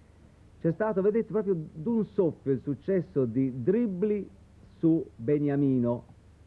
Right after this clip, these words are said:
Ecco qua, vedete i numeri, le cifre dei votanti, però la gran finale è fra Ciao e Amico. Ecco, questo è, è, sarà, insomma, il confronto definitivo. Adesso vedo che è pronto il collegamento con Verona.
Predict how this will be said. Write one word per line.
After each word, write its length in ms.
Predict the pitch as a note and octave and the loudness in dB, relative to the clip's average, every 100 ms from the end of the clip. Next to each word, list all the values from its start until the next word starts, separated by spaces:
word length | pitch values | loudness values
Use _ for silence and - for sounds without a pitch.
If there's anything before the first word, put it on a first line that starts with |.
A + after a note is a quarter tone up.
| - - | -20 -16
Ecco 300 | - G2+ G2+ | -10 -8 -8
qua, 220 | F2 D#2+ | -8 -8
vedete 560 | F#2+ C3+ D3 C#3 A2+ A2 - | -4 0 0 0 0 -2 -6
i 100 | C#3 | -4
numeri, 300 | F#3 F3 C#3 | -2 0 0
le 180 | A#2 - | -2 0
cifre 380 | D3 C3+ A#2 | -2 0 0
dei 160 | G#2+ B2 | 2 2
votanti, 640 | C#3 F#3+ C#3 B2 B2+ F3 - - - - | 0 -2 -2 -2 -2 -2 -4 -14 -20 -4
però 320 | D#3 F3+ F3 - - - | 0 0 -2 -8 -20 -12
la 140 | B2+ | -8
gran 240 | B2+ E3 D#3 | -4 -4 -2
finale 480 | C3 C3+ C#3 C#3 | -2 0 0 0
è 180 | - C3 | 0 -2
fra 260 | - B2 A#2 | 0 -4 -2
Ciao 400 | C#3+ A#2+ A#2+ - | -2 0 0 0
e 140 | A#2 | -2
Amico. 500 | A#2 A2+ F#2 - F#2 - - - | 0 -2 -6 -8 -10 -12 -20 -20
Ecco, 460 | E2+ - - - - | -20 -20 -20 -18 -6
questo 320 | A2 F2+ G#2 | -4 -4 -6
è, 240 | F#2 F2+ - | -6 -8 -8
è, 320 | A2 G#2 F2+ E2+ | -4 -4 -4 -6
sarà, 340 | G2 G#2 - | -4 -2 -6
insomma, 280 | - G#2 F#2+ | -8 -8 -6
il 120 | G2+ E2 | -8 -4
confronto 420 | C#3 A#2 G#2+ F#2 | -4 -2 -4 -4
definitivo. 480 | F2+ F2 D#2 E2 E2 | -6 -6 -8 -8 -6
Adesso 380 | A2+ C#3 C3+ A#2+ | -2 -2 -2 -2
vedo 400 | C3 C3 A#2+ A2+ - - - | 0 0 -2 -4 -14 -20 -2
che 100 | B2+ | -2
è 40 | |
pronto 560 | - C#3+ D3 C#3 C#3+ C3 | 0 0 2 0 0 0
il 160 | C3 - | -2 -2
collegamento 920 | C3+ C3 A#2 D3 D3+ B2 - C3+ - - | 0 0 0 0 -2 -2 0 0 -2 -8
con 460 | - D#3 D#3+ D#3+ D3+ | 0 2 2 2 2
Verona. 540 | D#3+ F#3 G3 C#3 F#2+ | 2 2 2 0 -4